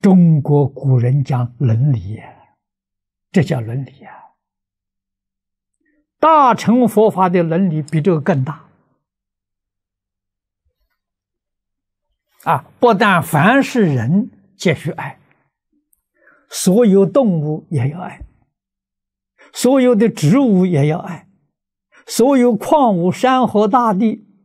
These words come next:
整个宇宙都要爱。所以佛教的伦理啊，比我们中国传统伦理确实讲得大。啊，但是中国古人也有讲了，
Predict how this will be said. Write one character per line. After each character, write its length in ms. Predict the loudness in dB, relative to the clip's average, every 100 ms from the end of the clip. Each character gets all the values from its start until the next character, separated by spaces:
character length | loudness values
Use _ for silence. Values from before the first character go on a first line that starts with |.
| -2
整 360 | 2 2 0
个 240 | 0 2 2
宇 240 | 2 -2
宙 280 | 0 -2 -4
都 180 | 0 0
要 100 | 0
爱。 300 | -4 -10 -16 _ _ _ _ _ _ _ _ _ _ _ -20 _
所 160 | -4
以 60 | -4 -4 -18
佛 400 | -6 0 2 2
教 220 | 2 2
的 160 | 2
伦 340 | 0 0 -2 -2
理 220 | -2 -6
啊， 100 | -8 _ _ _ -4
比 160 | 0
我 160 | 2 2
们 180 | 2 2
中 180 | 0 0
国 160 | 0
传 240 | -2 -2 0
统 220 | 0 0
伦 180 | 0 0
理 160 | -2 -4
确 260 | -6 0 0
实 420 | 0 0 0 -2 _ _ _ _ -4
讲 200 | -2 -2
得 120 | -4
大。 260 | -6 -8 _ _ _ _ _ _ _ _ _ _ _ _ _ _ _ _ _ _ _ _ _ _ _ _ -6
啊， 300 | -2 -2 -4
但 160 | 0 0
是 140 | 2
中 240 | 0 0 2
国 160 | 0
古 180 | 0 0
人 220 | 2 2
也 160 | 2 2
有 160 | 0
讲 300 | 0 -4 -4
了， 160 | -6 -8